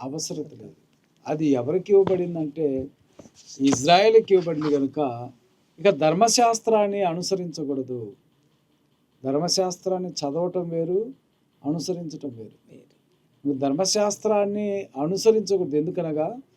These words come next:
ధర్మశాస్త్రంలో ఉన్నటువంటి బలులు కానీ లేదంటే పండుగలు కానీ ఈ ఆచారాలన్నీ కూడా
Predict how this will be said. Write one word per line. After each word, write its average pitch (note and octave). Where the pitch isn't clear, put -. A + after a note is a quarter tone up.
ధర్మశాస్త్రంలో B3
ఉన్నటువంటి G3+
బలులు E3+
కానీ F#3
లేదంటే F#3+
పండుగలు G3
కానీ F#3
ఈ F#3+
ఆచారాలన్నీ A3
కూడా G3+